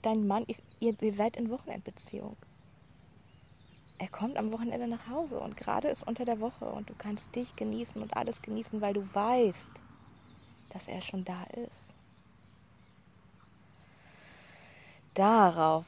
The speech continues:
oh, da wird grad viel frei, merke ich. Darauf wartet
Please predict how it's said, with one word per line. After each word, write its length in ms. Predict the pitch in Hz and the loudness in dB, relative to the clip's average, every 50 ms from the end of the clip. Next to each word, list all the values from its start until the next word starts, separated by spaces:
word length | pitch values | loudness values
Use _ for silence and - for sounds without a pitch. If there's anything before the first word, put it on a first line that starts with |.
| - - | -12 -6
oh, 400 | - 170 175 170 165 160 156 151 160 | -4 -2 -2 -2 -4 -4 -4 -6 -6
da 120 | - 160 170 | -8 -10 -10
wird 140 | 165 - - | -12 -14 -12
grad 140 | - 160 - | -14 -14 -12
viel 200 | - - 202 175 | -12 -12 -14 -14
frei, 320 | - - - 165 160 170 | -14 -14 -10 -8 -8 -8
merke 320 | 170 165 185 185 - - 180 | -8 -8 -10 -12 -12 -14 -18
ich. 200 | 185 - - - - - - - - - - - - - - - - - | -18 -18 -20 -20 -20 -20 -20 -20 -20 -20 -20 -20 -20 -20 -20 -14 -4 -2
Darauf 520 | 226 269 320 311 233 202 185 185 - - | 0 2 2 0 -2 -4 -6 -6 -6 -2
wartet 460 | - 180 180 180 - - - - - | 0 0 0 0 -4 -8 -14 -14 -16